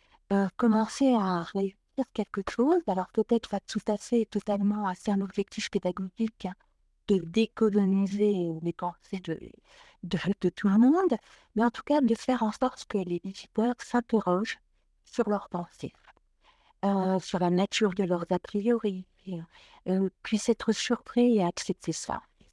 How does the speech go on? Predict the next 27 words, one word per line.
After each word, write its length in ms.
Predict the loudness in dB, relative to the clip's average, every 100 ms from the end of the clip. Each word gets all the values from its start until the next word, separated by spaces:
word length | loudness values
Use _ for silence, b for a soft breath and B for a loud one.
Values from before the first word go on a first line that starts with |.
| B B 0
Donc 120 | 0
ça, 160 | 2 2
on 60 |
s'en 160 | 2 2
est 80 | 4
rendu 260 | 2 0
compte 220 | 4 4 6
vraiment 280 | 4 4
très, 220 | 2 -2 -2
très 180 | -2
vite, 120 | -2 -6 _
donc 180 | -8 -6 -2
dès 100 | -2
deux 120 | 0
mille 180 | -4 -8
dix-huit. 500 | -12 -12 -16 -20 -20 -20 _ b b b b -4
Après, 280 | -2 0 0
ce 60 | 0
qui 140 | 2
nous 180 | 2 0
a 80 | -6 -2
confortés, 680 | -2 0 -2 -4 0 2 6 6
hein, 320 | 4 0 -8 -12 -12
du 100 | -12
fait 160 | -4 -4
de 60 |
ce, 120 | -2